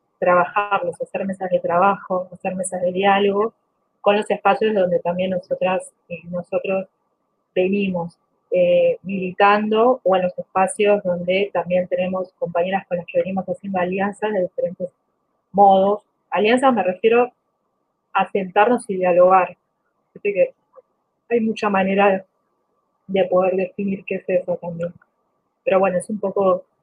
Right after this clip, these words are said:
eso acerca de identidad. Este, y después, ¿cómo fue, digamos, el proceso para abordar la escritura? Básicamente es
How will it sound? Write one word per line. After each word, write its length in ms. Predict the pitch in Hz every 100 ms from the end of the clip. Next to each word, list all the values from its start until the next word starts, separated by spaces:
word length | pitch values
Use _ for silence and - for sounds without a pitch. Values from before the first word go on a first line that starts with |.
| _ _ _ _ _ _ _
eso 300 | 202 202 -
acerca 380 | 202 - 196 196
de 120 | 190
identidad. 580 | 190 196 208 233 240 269 - _ _ _ _ _ _ _ _ _
Este, 840 | 208 196 - _ 196 196 196 196 185 175 - - - - - -
y 340 | 220 226 240
después, 400 | 226 190 - 240 -
¿cómo 280 | 233 233 226
fue, 180 | - 220
digamos, 420 | 220 196 202 190
el 120 | 180 185
proceso 540 | 180 180 190 190 196
para 260 | - 175 170
abordar 320 | 170 175 196
la 60 | 202
escritura? 640 | - 190 185 247 277 269 -
Básicamente 1000 | 214 - 208 190 196 202 220 202 196
es 80 | 202